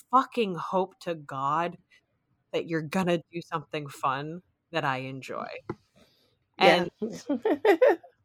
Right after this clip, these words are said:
Speaker 1: y-, you know, like, I mean, that's what they say about, like, auditioning as well, is, like, a lot of the time casting directors are, like, you don't need to be nervous around casting directors 'cause they are hoping that their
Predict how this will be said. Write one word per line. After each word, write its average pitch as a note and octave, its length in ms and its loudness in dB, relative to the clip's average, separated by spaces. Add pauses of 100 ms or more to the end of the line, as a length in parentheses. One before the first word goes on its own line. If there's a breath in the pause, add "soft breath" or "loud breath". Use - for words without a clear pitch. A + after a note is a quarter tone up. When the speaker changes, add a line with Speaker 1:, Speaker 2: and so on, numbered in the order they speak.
Speaker 1:
y-, G#3+ 140 -2
you B3+ 140 4
know, A#3 220 4
like, A3+ 220 0
I A#3+ 60 4
mean, A#3+ 160 -2
that's B3 200 2
what C4+ 100 0
they A#3 120 6
say G#3+ 200 2
about, G3+ 340 6
like, G3+ 160 0
auditioning G3+ 640 0
as E3+ 100 -6
well, F3+ 600 6
is, E3+ 400 -4
like, F3+ 280 0
a G3 80 4
lot F#3 280 8
of G3 80 2
the G3 60 0
time G#3 320 0
casting F#3+ 480 0
directors F3 520 -2
are, F#3 180 -2 (200)
like, F#3+ 260 0 (520 loud breath)
you F#3+ 200 -2
don't A#3+ 200 6
need A#3 200 2
to A3+ 60 -2
be G#3 160 -2
nervous F#3+ 340 -2
around E3+ 220 -2
casting G3 400 -2
directors E3+ 380 -4
'cause E3+ 200 -6
they A3+ 160 6
are B3 120 6
hoping G#3+ 680 0
that E3 240 -4
their F#3+ 160 0